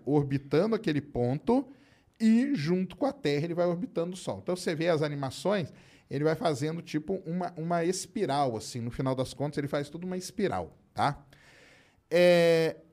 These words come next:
esses pontos, eles ficam mais ou menos um ponto cinco milhão de quilômetros. Porque, se você pegar a Terra e o Sol, fizer a decomposição de forças ali gravitacionais e tudo, fazer toda aquela contaiada que o pessoal da física faz, você vai chegar nessa distância.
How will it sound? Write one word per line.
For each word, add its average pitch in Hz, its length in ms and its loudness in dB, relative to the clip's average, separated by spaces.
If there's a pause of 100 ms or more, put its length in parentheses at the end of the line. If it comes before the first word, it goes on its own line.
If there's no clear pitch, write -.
(120)
esses 254 440 -2
pontos, 180 500 0
eles 165 240 -2
ficam 180 240 -2
mais 202 260 -2
ou 247 80 -6
menos 190 300 -6
um 190 100 -6
ponto 190 280 -10
cinco 180 240 -12
milhão 175 320 -6
de 170 80 -14
quilômetros. 139 440 -4
Porque, 214 540 0 (220)
se - 100 -10
você 185 220 2
pegar 151 340 2
a 143 60 2
Terra 175 340 -2
e 208 60 -2
o 190 60 -4
Sol, - 420 -2 (340)
fizer 135 360 0
a 185 40 2
decomposição 175 880 -2
de 165 120 -2
forças 139 600 0
ali 135 160 0
gravitacionais 131 1000 -2
e 107 40 -10
tudo, 143 200 -8
fazer 120 160 -8
toda 165 160 -2
aquela 180 200 0
contaiada 131 680 -2
que - 80 -20
o - 40 -20
pessoal 131 260 -4
da 123 80 -2
física 117 480 -6
faz, 165 420 0 (380)
você 208 100 -4
vai 196 120 2
chegar 175 260 0
nessa 180 200 -6
distância. 127 600 -6